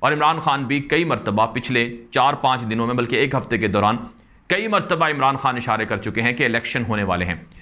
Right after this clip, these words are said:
अब कुछ लोगों को बड़ा मसला भी है कि लगता है पस पर्दा इमरान खान और जो ताकतवर हलके हैं उनके दरमियान में बातचीत और राबते शुरू हो चुके हैं और अब शहबाज शरीफ को घबराना चाहिए। बहरहाल नाज़रीन किराम,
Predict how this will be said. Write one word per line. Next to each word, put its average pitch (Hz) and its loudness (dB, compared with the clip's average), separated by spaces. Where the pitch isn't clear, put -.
अब 95 2
कुछ 156 0
लोगों 156 4
को 151 2
बड़ा 131 4
मसला 120 0
भी 143 -2
है 110 0
कि 139 2
लगता 135 -2
है 135 -2
पस 139 -6
पर्दा 120 2
इमरान 113 2
खान 113 2
और 113 4
जो 113 0
ताकतवर 127 0
हलके 110 -2
हैं 123 0
उनके 139 -2
दरमियान 110 0
में 123 -2
बातचीत 123 0
और 110 0
राबते 107 0
शुरू 113 -2
हो 101 -2
चुके 98 -4
हैं 87 -4
और 123 2
अब 139 2
शहबाज 131 0
शरीफ 135 -2
को 135 0
घबराना 104 0
चाहिए। 90 -4
बहरहाल - -2
नाज़रीन 131 0
किराम, 101 -2